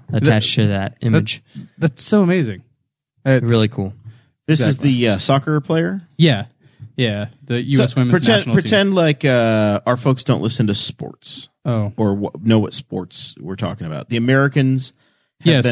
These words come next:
Speaker 3: been, have been playing soccer and have been doing
Speaker 2: In
Speaker 3: quite,
Speaker 2: the
Speaker 3: the
Speaker 2: World
Speaker 3: women
Speaker 2: Cup, yep.
Speaker 3: have been doing quite well.
Speaker 2: Yes. The, so the U S women's national team for soccer has been playing in the World Cup and has been crushing it.
Speaker 3: Why, why do they play those games during the American workday?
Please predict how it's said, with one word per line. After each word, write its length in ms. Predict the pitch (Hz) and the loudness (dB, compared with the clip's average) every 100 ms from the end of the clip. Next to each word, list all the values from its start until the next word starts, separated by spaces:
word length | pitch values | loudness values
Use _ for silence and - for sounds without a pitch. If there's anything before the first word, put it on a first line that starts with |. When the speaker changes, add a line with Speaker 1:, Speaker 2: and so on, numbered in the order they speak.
| 113 | -2
Speaker 3:
been, 80 | 110 | -4
have 120 | 123 | -4
been 140 | 120 110 | -4 -6
playing 300 | 131 120 117 | -6 -8 -6
soccer 460 | - 120 123 120 | -2 -2 -4 -4
and 120 | 113 | -4
have 100 | 110 | -4
been 180 | 117 110 | -4 -4
doing 180 | 101 226 | -4 0
Speaker 2:
In 120 | 160 | 2
Speaker 3:
quite, 80 | 147 | 4
Speaker 2:
the 40 | 135 | 6
Speaker 3:
the 60 | |
Speaker 2:
World 180 | 131 135 | 6 6
Speaker 3:
women 160 | 139 110 | 4 4
Speaker 2:
Cup, 240 | 131 120 - | 2 2 -2
yep. 160 | 143 131 | 0 2
Speaker 3:
have 80 | 139 | 2
been 100 | 131 | 2
doing 180 | 123 120 | 0 -2
quite 260 | 147 123 | 0 0
well. 340 | 113 113 87 101 | 0 -2 -4 -4
Speaker 2:
Yes. 260 | 165 131 120 | 0 0 0
The, 300 | - 131 117 - | 0 0 -2 -6
so 500 | - 131 127 127 127 | 2 4 6 4 2
the 100 | 123 | 0
U 380 | 117 117 151 | -4 0 2
S 260 | 165 143 - | 4 2 -2
women's 320 | 131 135 151 | 0 2 2
national 360 | 117 117 131 131 | 2 0 0 -2
team 360 | 127 101 107 113 _ - | 0 -4 -4 -8 _ -8
for 100 | 123 | -8
soccer 440 | - - - 117 - - - - _ | -6 -10 -8 -8 -8 -18 -20 -20 _
has 280 | - 110 107 | -2 0 2
been 180 | 110 110 | 2 0
playing 240 | 113 113 120 | 2 4 4
in 60 | |
the 60 | 131 | 4
World 260 | 117 147 - | 4 0 -2
Cup 180 | - - - - - - - _ 120 | -4 -4 -10 -10 -16 -18 -20 _ 0
and 140 | 113 | 2
has 180 | 127 107 | 2 2
been 280 | 107 98 - - | 0 -4 -8 -18
crushing 640 | - - 104 - 113 104 | -20 -2 0 2 0 -4
it. 140 | 98 - _ 110 110 | -10 -20 _ -14 -4
Speaker 3:
Why, 400 | 107 127 143 147 - | 2 4 4 2 0
why 260 | 117 143 | 2 4
do 80 | 151 | 4
they 380 | 135 120 107 101 - _ _ | 4 4 4 0 -8 _ _
play 140 | - 110 | 0 2
those 200 | 101 95 | 2 0
games 260 | 98 98 92 | 0 -2 -4
during 220 | 98 95 | -6 -6
the 60 | 90 | -6
American 380 | 92 90 92 85 | -6 -6 -8 -10
workday? 500 | 78 - 62 107 | -12 -10 -10 -10